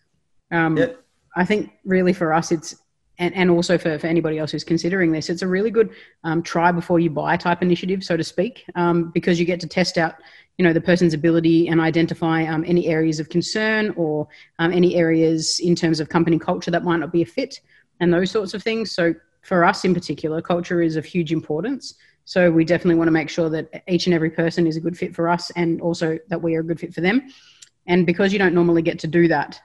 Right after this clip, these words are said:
Speaker 1: um, in, in the workforce, um, it's just a fantastic way to mitigate any poten-, potential issues before you're actually locked into that, that permanent contract with a person.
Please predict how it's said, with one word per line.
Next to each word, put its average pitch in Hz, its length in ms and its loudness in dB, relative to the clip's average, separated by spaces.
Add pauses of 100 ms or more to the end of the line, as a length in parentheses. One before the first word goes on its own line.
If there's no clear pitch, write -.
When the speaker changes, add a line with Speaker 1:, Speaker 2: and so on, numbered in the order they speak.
(160)
Speaker 1:
um, 156 360 -4
in, 175 140 0
in 170 160 0
the 165 60 2
workforce, 165 520 -4 (360)
um, 170 120 2
it's 170 140 2
just 175 160 -4
a 170 40 -2
fantastic 170 440 0
way 165 140 0
to 170 60 -2
mitigate 165 440 0 (140)
any 170 120 0
poten-, 160 460 -6
potential 180 380 0
issues 160 320 -4
before 165 280 -6
you're 156 140 -2
actually 156 300 -6
locked 160 260 -6
into 196 200 -2
that, 208 180 -2 (160)
that 196 180 -8
permanent 202 300 -4
contract 190 280 -2
with 196 120 -6
a 185 40 -6
person. 269 460 -2